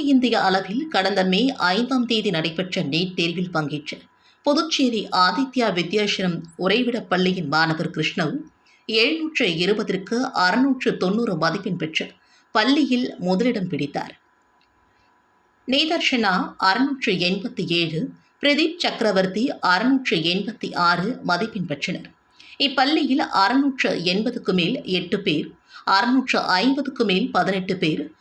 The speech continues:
அறுநூற்று இருபத்து ஐந்துக்கு மேல் இருபத்தாறு பேர், அறுநூறுக்கு மேல் முப்பத்தி நான்கு பேர், ஐநூற்று எழுபத்து ஐந்துக்கு மேல் முப்பத்து ஒன்பது பேர், ஐநூற்று ஐம்பதுக்கு மேல் ஐம்பத்தி ஒரு பேர், ஐநூறுக்கு மேல்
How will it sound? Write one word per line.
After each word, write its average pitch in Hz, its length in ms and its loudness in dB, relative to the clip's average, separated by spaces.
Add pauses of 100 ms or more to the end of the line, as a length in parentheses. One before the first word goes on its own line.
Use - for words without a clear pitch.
(200)
அறுநூற்று 269 640 2 (140)
இருபத்து 247 500 2 (140)
ஐந்துக்கு 233 420 0
மேல் 214 220 2 (160)
இருபத்தாறு 185 680 0
பேர், 170 260 0 (440)
அறுநூறுக்கு 220 560 2
மேல் 196 300 2
முப்பத்தி 214 500 -2
நான்கு 180 420 0
பேர், 160 260 0 (420)
ஐநூற்று 277 580 0 (120)
எழுபத்து 240 480 0 (120)
ஐந்துக்கு 226 440 0
மேல் 208 320 2
முப்பத்து 190 500 0
ஒன்பது 185 380 2
பேர், 175 260 0 (460)
ஐநூற்று 220 520 2 (280)
ஐம்பதுக்கு 262 540 2
மேல் 214 220 2 (200)
ஐம்பத்தி 226 440 0
ஒரு 180 180 2
பேர், 175 280 0 (560)
ஐநூறுக்கு 285 500 0
மேல் 247 240 2